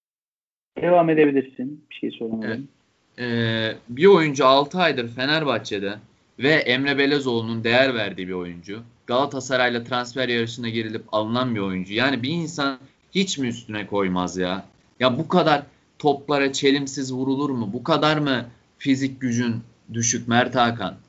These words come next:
Speaker 2: E, son anlarda hatırlarsan birkaç kontra atak pozisyonunda Mesut Özil de sahadaydı o esnada. Yani Mesut Özil'in, tabii ki Mesut Özil ile Mert Hakan'ı kıyaslamıyorum ama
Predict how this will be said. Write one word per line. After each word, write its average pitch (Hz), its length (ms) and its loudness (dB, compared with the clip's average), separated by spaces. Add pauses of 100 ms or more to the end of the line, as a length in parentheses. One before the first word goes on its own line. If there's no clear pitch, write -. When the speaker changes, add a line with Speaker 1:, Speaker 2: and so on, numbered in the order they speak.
(360)
Speaker 2:
E, 117 100 -2
son 147 260 0
anlarda 156 460 4
hatırlarsan 143 680 2
birkaç 143 300 -2
kontra 147 380 -2
atak 147 300 -2
pozisyonunda 123 800 -2 (240)
Mesut 120 280 0
Özil 139 260 4
de 127 80 4
sahadaydı 107 520 0
o 104 60 -2
esnada. 107 480 -6 (340)
Yani 135 360 2 (260)
Mesut 135 400 -4
Özil'in, 160 520 0 (380)
tabii 147 220 0
ki 135 80 -2
Mesut 139 240 0
Özil 139 180 2
ile 139 80 2
Mert 135 260 2
Hakan'ı 135 360 0
kıyaslamıyorum 135 600 -2
ama 139 300 -4